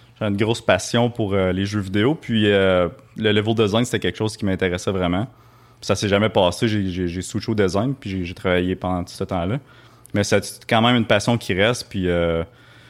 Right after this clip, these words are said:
j'ai travaillé sur, euh, des projets de board game avec un autre de mes amis qui, qui crée des, euh, des board games, dans le fond, des games, euh,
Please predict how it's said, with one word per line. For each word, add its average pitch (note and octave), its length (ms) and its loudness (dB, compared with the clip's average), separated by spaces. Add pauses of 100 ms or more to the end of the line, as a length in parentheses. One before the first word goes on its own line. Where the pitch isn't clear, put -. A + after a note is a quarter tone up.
(100)
j'ai A2+ 120 -2
travaillé G#2 220 2
sur, A2+ 200 -2
euh, G2+ 280 4
des G2+ 100 0
projets G#2 220 -2
de G#2+ 60 -4
board F#2+ 180 2
game G#2+ 220 2
avec G#2 120 -2
un G2+ 80 -2
autre G#2 120 0
de G#2 60 0
mes G2+ 180 0
amis G2+ 180 -2
qui, - 160 -18 (240)
qui F#2 400 -4
crée A2 300 -4
des, G2 200 0
euh, E2 200 0
des G#2 160 -8
board F#2 240 0
games, G2 200 -2
dans C3+ 80 -4
le A2 60 -8
fond, - 100 -8
des A2+ 160 -2
games, G2 240 -2
euh, F2 160 -4